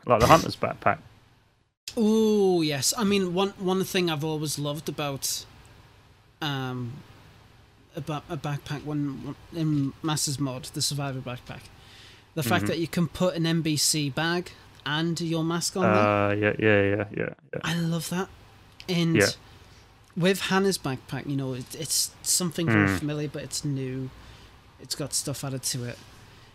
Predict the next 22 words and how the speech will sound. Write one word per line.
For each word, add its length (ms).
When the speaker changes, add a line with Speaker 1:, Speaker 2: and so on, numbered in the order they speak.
Speaker 2:
It'd 200
be 80
great 320
to 140
have 300
stuff 360
like 200
that, 260
just 300
little 360
bits 360
to 300
maybe 320
customize 720
your 80
bag 220
to 100
have 280
more 200
slots 460
in 140
there. 220